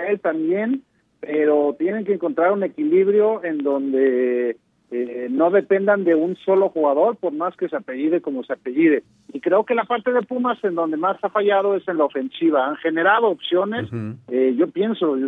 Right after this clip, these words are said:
Speaker 1: que, que el Toto Salvio ha respondido bien, que ha sido una buena incorporación, que ha jugado bien, pero Dineno han dado algo fallón arriba, eh,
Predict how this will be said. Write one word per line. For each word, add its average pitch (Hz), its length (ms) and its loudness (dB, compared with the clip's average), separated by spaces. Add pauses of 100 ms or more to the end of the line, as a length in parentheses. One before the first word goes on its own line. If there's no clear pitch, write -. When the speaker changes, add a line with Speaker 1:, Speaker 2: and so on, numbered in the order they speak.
Speaker 1:
que, 131 220 0
que 139 80 2
el 120 80 -2
Toto 175 240 4
Salvio 180 340 4
ha 165 40 6
respondido 160 600 0
bien, 165 300 0
que 147 80 -2
ha 135 60 -2
sido 170 160 -2
una 151 120 -4
buena 151 280 -2
incorporación, 135 680 -2
que 151 100 -4
ha 147 40 -2
jugado 147 320 -2
bien, 185 280 -2 (440)
pero 131 320 -2
Dineno 160 500 2
han 180 140 0
dado 180 520 4
algo 170 260 0
fallón 165 540 -2
arriba, 175 720 2
eh, 120 320 -6